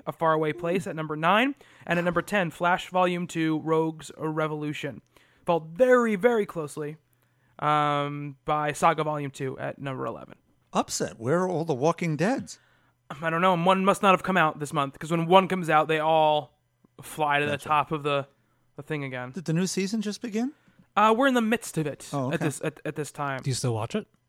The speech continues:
Speaker 1: No, I do
Speaker 3: Okay.
Speaker 1: not. I haven't watched it since season two.
Speaker 3: That's, yeah, that's when I stopped. Okay.
Speaker 1: <laughs> I did, I did the same, the same thing and <laughs> stopped watching. Uh, apparently, though, it got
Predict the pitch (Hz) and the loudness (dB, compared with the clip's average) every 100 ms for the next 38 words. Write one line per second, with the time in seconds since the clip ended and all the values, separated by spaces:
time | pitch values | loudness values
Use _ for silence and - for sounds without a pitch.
0 | _ 139 113 - _ _ - 120 131 120 | _ -12 -10 -12 _ _ -10 -8 -8 -10
1 | 85 - _ _ _ 156 160 160 156 - | -16 -20 _ _ _ -4 -2 0 -2 -2
2 | 160 151 _ _ _ _ _ - 156 143 | -6 -6 _ _ _ _ _ -6 -6 -4
3 | - - - 160 143 143 131 - - _ | -8 -10 -8 -6 -6 -8 -10 -14 -18 _
4 | _ - 127 - - 110 95 117 98 - | _ -4 -4 -2 -4 -4 -4 -8 -10 -6
5 | - 240 107 101 240 - _ _ _ _ | 0 0 0 -2 -2 -2 _ _ _ _
6 | _ _ _ - 165 175 175 175 170 165 | _ _ _ -10 -6 -4 -2 -2 -2 -4
7 | - 165 160 147 147 151 139 127 123 _ | -4 -6 -6 -8 -6 -6 -6 -8 -12 _
8 | - 160 - - 208 - 202 160 165 151 | -8 -6 -4 2 2 2 0 0 -4 -6
9 | _ - - - - - 160 170 269 277 | _ -20 -20 -20 -12 -2 0 4 4 4
10 | 240 208 190 190 | 4 4 4 2